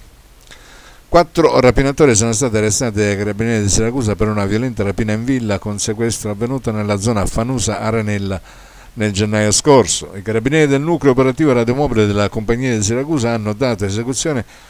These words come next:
a una ordinanza di custodia cautelare in carcere emessa dal gip del Tribunale di Siracusa su richiesta della Procura di Tosea nei confronti di tre catanesi e un siracusano,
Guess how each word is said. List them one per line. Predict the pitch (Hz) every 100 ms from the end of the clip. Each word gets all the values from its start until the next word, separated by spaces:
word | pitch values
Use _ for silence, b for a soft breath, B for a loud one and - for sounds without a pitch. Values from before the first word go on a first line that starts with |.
| B B
a | 127
una | 127 131 131
ordinanza | - 160 143 151 160 160 147
di | 131
custodia | 123 156 135 104
cautelare | 120 117 123 123 110
in | 107
carcere | 101 110 95 - 98
emessa | 104 104 -
dal | 95 90
gip | 101 127 98
del | 90
Tribunale | 82 95 107 104 98
di |
Siracusa | 90 110 131 151 107 - B B B B
su | - 147
richiesta | 139 135 151 139
della | 120 110
Procura | 104 113 131 120
di | 113
Tosea | 110 120 143
nei | 110 104
confronti | 113 113 139 123 107
di | 101
tre | - 143
catanesi | - 104 120 120 107 90 98
e |
un | 98
siracusano, | 110 104 101 113 117 98